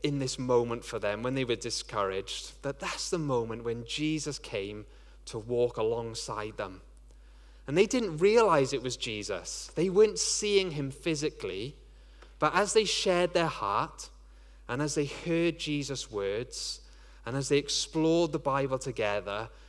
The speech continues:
they were restored by being in his presence. And that's the same for us as well. 'Cause, you know, we don't see Jesus physically, and they weren't seeing Jesus physically, but we experience his presence in our lives.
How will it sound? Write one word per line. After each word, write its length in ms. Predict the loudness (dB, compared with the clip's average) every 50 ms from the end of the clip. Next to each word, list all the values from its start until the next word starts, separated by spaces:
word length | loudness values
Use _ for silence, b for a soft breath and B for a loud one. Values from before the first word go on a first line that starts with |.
| b b -8
they 120 | -6 -4
were 120 | -2 -2 -2
restored 920 | -2 -2 -2 -2 0 -2 -2 0 0 2 2 2 0 0 -2 -6 -8 -12 -16 -10
by 160 | -8 -8 -8 -8 -8 -6
being 320 | -4 -2 -2 -2 -4 -4
in 100 | -6 -8
his 160 | -8 -8 -10
presence. 960 | -12 -12 -10 -6 -6 -6 -6 -6 -10 -14 -16 -14 -14 -12 -12 -12 -12 -14 -16 -20 -20 b b b b b b b b b b b
And 140 | -4 -4 -2
that's 160 | -2 -2 -2
the 60 | -2
same 320 | -2 0 2 0 0 0 -2
for 220 | -6 -4 -2 -2
us 200 | -2 -2 -4 -6
as 120 | -6 -6 -4
well. 380 | -2 -2 0 -2 -2 -6 -10 -18 -20 -20 -20 b b b b b b b b b
'Cause, 200 | 2 2 2 2
you 120 | 0 2 2
know, 60 | 2
we 240 | 2 2 0 0 4
don't 260 | 4 4 4 4 0
see 440 | -2 -2 -2 -2 -2 -2 -2 -2 -4
Jesus 480 | -4 -2 0 0 0 0 -2 -4 -6
physically, 760 | -4 -4 -4 -4 -2 -4 -6 -6 -6 -8 -6 -6 -8 -10 -16 -20 -20 b b b b b
and 120 | -2 4
they 200 | 6 6 6 6
weren't 260 | 6 6 4 4 4 0
seeing 320 | -2 0 2 2 2 2
Jesus 340 | 0 0 0 0 -2 -4 -6
physically, 720 | -4 -4 -4 -4 -4 -8 -6 -4 -4 -4 -4 -6 -12 -18 -20 -20 b b b b b b b b b
but 140 | 0 0 0
we 260 | 2 0 0 0 0
experience 760 | 0 -2 -2 -4 -4 -4 -2 -2 -2 0 0 0 -2 -2 -4 -4
his 160 | -6 -6 -6
presence 760 | -8 -12 -6 -4 -2 -2 -2 -2 -4 -6 -6 -8 -10 -10 -8
in 140 | -6 -4 0
our 160 | 0 0 2
lives. 560 | 2 2 2 2 0 -2 -6 -8 -8 -8 -8